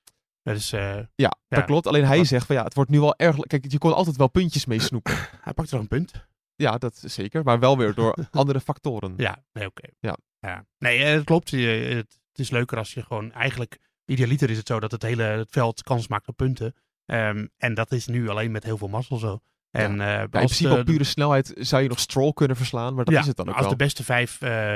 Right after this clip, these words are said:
Speaker 1: finishen, de beste vijf teams, dat zijn tien plekken, eh, dat zijn alle puntenplekken.
Speaker 2: Ja, dat,
Speaker 1: Ja.
Speaker 2: dat, dat was zijn punt
Speaker 1: En, en,
Speaker 2: eigenlijk.
Speaker 1: ja, en, maar er gebeurt eigenlijk altijd wel wat. Ehm,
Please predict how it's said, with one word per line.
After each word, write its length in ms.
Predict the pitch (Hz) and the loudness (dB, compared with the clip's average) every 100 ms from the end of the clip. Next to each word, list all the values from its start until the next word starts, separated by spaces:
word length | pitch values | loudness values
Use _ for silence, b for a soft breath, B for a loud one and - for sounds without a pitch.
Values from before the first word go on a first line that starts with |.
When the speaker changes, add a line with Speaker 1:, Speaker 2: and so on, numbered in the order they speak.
| 101 | -2
Speaker 1:
finishen, 500 | 151 143 - 117 175 | 0 0 -2 -8 -8
de 120 | 139 | -8
beste 220 | 120 113 - | -6 -4 -4
vijf 160 | 107 | -6
teams, 240 | - 101 110 | -6 -8 -8
dat 100 | - | -6
zijn 120 | 113 | -6
tien 160 | 127 110 | -6 -6
plekken, 320 | 120 - 107 - | -6 -6 -8 -6
eh, 140 | 101 | -6
dat 160 | 98 110 | -6 -8
zijn 120 | 113 | -8
alle 120 | 110 | -8
puntenplekken. 600 | 104 117 131 120 - - - | -6 -6 -6 -10 -12 -16 -12
Speaker 2:
Ja, 100 | - - | -8 -4
dat, 160 | 117 113 | -2 0
Speaker 1:
Ja. 100 | 101 | 0
Speaker 2:
dat, 120 | 95 | 2
dat 100 | 113 | 0
was 100 | 110 | 2
zijn 120 | 113 | -2
punt 140 | - 95 | -2 -4
Speaker 1:
En, 60 | |
en, 60 | - | -2
Speaker 2:
eigenlijk. 280 | 139 - 147 | -2 -2 -4
Speaker 1:
ja, 140 | 101 | -4
en, 100 | 120 | -2
maar 100 | 135 | -2
er 60 | 135 | 0
gebeurt 340 | 131 139 147 | 2 4 4
eigenlijk 460 | 120 139 139 135 113 | 2 0 0 -2 0
altijd 320 | 117 123 110 | -2 -2 -4
wel 220 | 107 101 | -4 -4
wat. 340 | 92 107 - _ _ _ _ | -4 -6 -8 _ _ _ _
Ehm, 720 | 110 110 104 101 98 92 95 | -4 -2 0 -2 -2 -4 -6